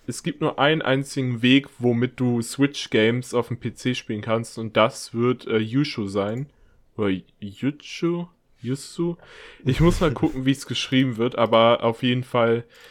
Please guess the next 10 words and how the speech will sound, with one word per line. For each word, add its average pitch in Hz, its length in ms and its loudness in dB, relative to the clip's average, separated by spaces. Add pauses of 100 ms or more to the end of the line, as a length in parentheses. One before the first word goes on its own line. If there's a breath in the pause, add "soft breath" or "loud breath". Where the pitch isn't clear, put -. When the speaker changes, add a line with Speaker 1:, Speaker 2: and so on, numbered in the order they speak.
(300 loud breath)
Speaker 1:
ist 139 140 0
es 143 100 -6
das - 300 2
einzige. 135 800 0 (680 loud breath)
Ähm, 110 760 6 (2250)
nee, 104 240 -4
so 101 200 -10
wird's 110 240 -10
nicht 113 200 -10
geschrieben. 170 680 -6